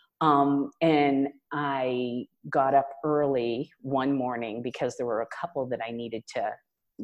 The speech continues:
get in. And I ended up getting this guy named Sandy Weil on the phone. And anybody in finance knows that Sandy Weil was one of, like, the big name financiers in the late eighties and early nineties. And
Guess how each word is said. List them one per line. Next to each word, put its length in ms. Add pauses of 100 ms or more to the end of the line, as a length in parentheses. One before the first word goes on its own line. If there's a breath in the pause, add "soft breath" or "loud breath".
get 180
in. 340 (140)
And 300 (180)
I 100
ended 240
up 140
getting 260
this 140
guy 240
named 180
Sandy 500
Weil 440 (200)
on 200
the 80 (100)
phone. 380
And 120
anybody 420
in 80
finance 500
knows 220
that 80
Sandy 340
Weil 340
was 220
one 160
of, 140
like, 160 (120)
the 280
big 300
name 380 (160)
financiers 840 (580)
in 100
the 80
late 240
eighties 400
and 100
early 240
nineties. 420 (680 loud breath)
And 380